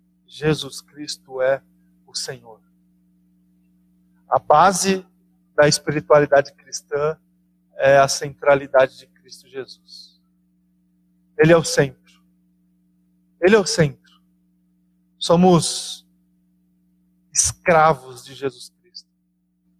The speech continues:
Fomos comprados pelo seu sangue. Não entendemos direito muito esse negócio de propriedade, né? Faz muito parte do nosso contexto.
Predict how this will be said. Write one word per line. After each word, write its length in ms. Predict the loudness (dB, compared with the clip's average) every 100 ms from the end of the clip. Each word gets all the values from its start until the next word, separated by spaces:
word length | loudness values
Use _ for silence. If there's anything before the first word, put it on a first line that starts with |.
| _ _ _ _ _
Fomos 260 | -12 -12
comprados 1040 | -6 -6 0 4 4 2 -4 -20 -20 -20 _ _ _ _ _ _
pelo 200 | -10 -8
seu 180 | -6 -6
sangue. 380 | -4 -6 -6 -10 _ _ _ _ _ _ _ _ _ _ _ _
Não 80 | -2
entendemos 540 | 0 2 4 2 0 -4 -14 _
direito 540 | -14 -6 2 2 2 -6
muito 360 | -4 -2 -4
esse 200 | -12 -10
negócio 400 | -10 2 2 2
de 40 | -10
propriedade, 880 | -4 -4 0 -2 2 2 2 -4 -14
né? 160 | -14 -14 _ _ _ _ _ _ _ _ _ _ _ _
Faz 260 | 0 0 -2 _
muito 260 | -14 -14
parte 340 | _ 2 2 -4
do 80 | -10
nosso 240 | -10 -10
contexto. 640 | -18 -20 -10 -10 -10 _